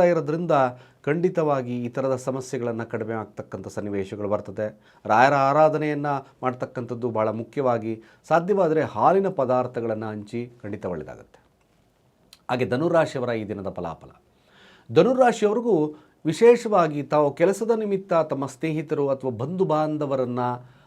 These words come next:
ಅಥವಾ ಇನ್ನಿತರ ವ್ಯಕ್ತಿಗಳನ್ನು ಮೀಟ್ ಮಾಡ್ತಕ್ಕಂಥ ಸನ್ನಿವೇಶ ಬರ್ತದೆ. ನಿಮ್ಮ ಸಾಂಸಾರಿಕ ಜೀವನದಲ್ಲಿ ಸಣ್ಣ ಪುಟ್ಟ ವ್ಯಾಜ್ಯಗಳು ಕಾಣಿಸ್ತಾ ಇದೆ. ಯಾರ್ಯಾರು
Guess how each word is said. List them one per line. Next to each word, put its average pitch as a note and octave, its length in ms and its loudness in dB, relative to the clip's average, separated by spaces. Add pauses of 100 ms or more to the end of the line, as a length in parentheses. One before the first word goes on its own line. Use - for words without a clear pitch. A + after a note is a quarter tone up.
(120)
ಅಥವಾ D3 240 2 (380)
ಇನ್ನಿತರ G3 380 0 (120)
ವ್ಯಕ್ತಿಗಳನ್ನು F3 640 0 (140)
ಮೀಟ್ C3+ 240 -4
ಮಾಡ್ತಕ್ಕಂಥ B2+ 480 -6 (100)
ಸನ್ನಿವೇಶ G#2 500 -4
ಬರ್ತದೆ. F#2+ 320 -4 (880)
ನಿಮ್ಮ A3+ 140 2 (140)
ಸಾಂಸಾರಿಕ B3 500 4 (120)
ಜೀವನದಲ್ಲಿ G3+ 500 0
ಸಣ್ಣ F#3+ 160 0 (100)
ಪುಟ್ಟ F#3 160 -4 (100)
ವ್ಯಾಜ್ಯಗಳು D#3+ 540 0
ಕಾಣಿಸ್ತಾ C#3+ 420 -2
ಇದೆ. D#3 120 -2 (320)
ಯಾರ್ಯಾರು D3+ 260 2